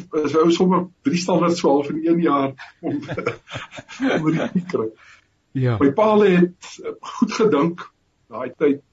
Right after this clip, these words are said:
Speaker 1: se, se denke, en ek is nie, hom hulle nie kwaadlik nie.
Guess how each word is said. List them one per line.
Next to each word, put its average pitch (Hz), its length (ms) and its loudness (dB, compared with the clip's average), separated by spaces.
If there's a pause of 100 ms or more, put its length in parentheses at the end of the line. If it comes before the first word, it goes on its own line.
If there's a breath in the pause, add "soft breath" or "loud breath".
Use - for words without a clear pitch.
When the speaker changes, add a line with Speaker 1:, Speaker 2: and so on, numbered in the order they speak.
Speaker 1:
se, 131 400 0
se 127 240 -2
denke, 143 340 2
en 180 180 2
ek 110 180 -6
is - 200 -12
nie, 127 200 0
hom 120 120 -4
hulle 127 200 -2
nie 180 140 -4
kwaadlik 113 400 -4
nie. 175 160 -6